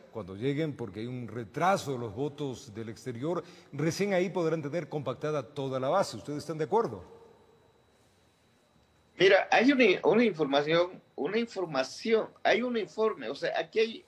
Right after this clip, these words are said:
Speaker 2: aquí hay una parte, la parte de ampliación de los, de las actas físicas y la parte en los sistemas. En los
Speaker 1: Mm.
Speaker 2: sistemas ya están ingresando los datos de los escrutinios en el exterior. Entonces, en el sistema ya están consolidando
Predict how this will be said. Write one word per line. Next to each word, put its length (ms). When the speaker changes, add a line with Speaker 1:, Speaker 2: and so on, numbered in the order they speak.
Speaker 2:
aquí 260
hay 160
una 280
parte, 500
la 200
parte 300
de 140
ampliación 640
de 140
los, 260
de 140
las 200
actas 460
físicas 540
y 100
la 180
parte 520
en 180
los 120
sistemas. 640
En 140
los 100
Speaker 1:
Mm. 40
Speaker 2:
sistemas 420
ya 80
están 260
ingresando 560
los 160
datos 440
de 120
los 180
escrutinios 600
en 100
el 120
exterior. 560
Entonces, 380
en 140
el 100
sistema 420
ya 80
están 240
consolidando 840